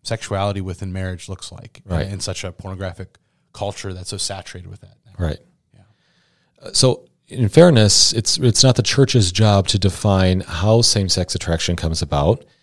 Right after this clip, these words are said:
Speaker 1: Mm-hmm.
Speaker 2: Uh, you know, the scientific community is still working on that. There is widespread disagreement about, you know, is this something that's genetic? Does it come about in one's environment? Could that be a mixture of multiple factors?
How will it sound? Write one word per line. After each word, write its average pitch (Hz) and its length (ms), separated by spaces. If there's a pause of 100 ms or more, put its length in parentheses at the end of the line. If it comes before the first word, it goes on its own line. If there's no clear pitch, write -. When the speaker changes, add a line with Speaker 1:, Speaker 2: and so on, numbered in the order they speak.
(140)
Speaker 1:
Mm-hmm. 110 260
Speaker 2:
Uh, 87 300 (100)
you 107 120
know, 95 80
the 90 80
scientific 101 480
community 98 360
is 90 100
still - 180
working 90 360
on 85 180
that. 90 300 (400)
There 98 200
is 92 160
widespread 98 540
disagreement 95 640
about, 90 500
you 92 120
know, 85 180
is 80 160
this 90 160
something 90 200
that's 80 160
genetic? 113 640 (380)
Does 95 120
it 98 60
come 101 160
about 90 300
in 87 80
one's 85 240
environment? 101 640
Could 92 200
that 87 180
be 87 80
a 85 40
mixture 87 360
of 78 100
multiple 107 420
factors? 101 640